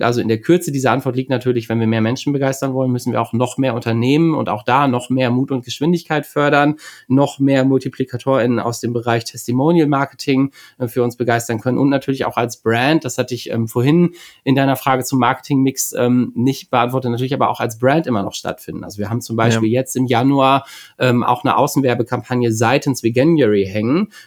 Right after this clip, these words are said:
Speaker 1: ähm, weil ich auch das, ähm, vor einer Marketingperspektive ganz wichtig finde, dass wir auch unabhängig,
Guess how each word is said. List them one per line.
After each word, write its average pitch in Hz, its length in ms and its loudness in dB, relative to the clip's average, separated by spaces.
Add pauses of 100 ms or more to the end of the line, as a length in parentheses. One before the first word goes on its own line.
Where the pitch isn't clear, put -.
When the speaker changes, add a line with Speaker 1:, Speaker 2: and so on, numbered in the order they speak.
Speaker 1:
ähm, 117 220 0
weil 113 140 2
ich 113 140 -4
auch 110 160 -4
das, 165 520 0
ähm, 117 420 0
vor - 240 -2
einer 107 380 -2
Marketingperspektive 117 1120 -2
ganz 117 300 -2
wichtig 143 340 -6
finde, 131 260 0
dass 110 200 0
wir - 240 -2
auch 113 220 -6 (100)
unabhängig, 151 880 2